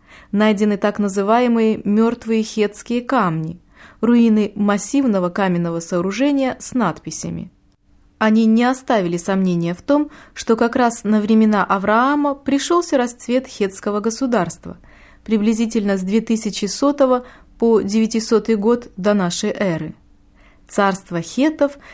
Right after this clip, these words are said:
начиналось севернее Ефрата и простиралось до Чёрного моря в Малой Азии. Наряду с Вавилоном и Египтом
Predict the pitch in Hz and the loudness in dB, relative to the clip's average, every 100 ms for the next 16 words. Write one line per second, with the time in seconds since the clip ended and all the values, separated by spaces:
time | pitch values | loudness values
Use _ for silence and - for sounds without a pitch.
0 | - - 254 294 330 339 330 - - - | -6 0 2 4 4 4 0 -4 -6 0
1 | 269 240 214 190 175 175 170 240 285 294 | 2 2 2 0 0 -2 -2 0 0 0
2 | 269 - 269 311 311 320 330 320 247 247 | -4 -4 -2 -2 0 2 4 4 0 0
3 | - 233 196 180 175 226 277 269 - 196 | 0 0 2 0 2 2 2 0 -2 -4
4 | 190 175 165 175 - 180 160 160 156 - | 0 0 0 -2 -2 -2 -4 -8 -12 -16
5 | - _ - - - 208 220 220 226 - | -20 _ -20 -20 -2 2 4 4 2 2
6 | 220 220 226 247 220 - 202 202 190 254 | 2 4 4 4 2 0 -2 -2 0 -2
7 | - 180 | -2 -6